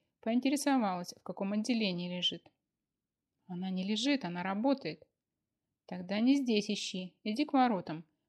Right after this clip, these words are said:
куда больных привозят, там спрашивай. Там знают, кто приходил на дежурство, кто нет,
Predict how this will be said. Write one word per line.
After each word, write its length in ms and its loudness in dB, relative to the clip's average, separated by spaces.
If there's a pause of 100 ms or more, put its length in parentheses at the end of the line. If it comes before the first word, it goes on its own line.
куда 240 2
больных 340 4
привозят, 520 -6 (300)
там 180 4
спрашивай. 680 -8 (600)
Там 240 2
знают, 480 0
кто 220 0
приходил 460 2
на 120 4
дежурство, 520 -4
кто 220 -2
нет, 320 2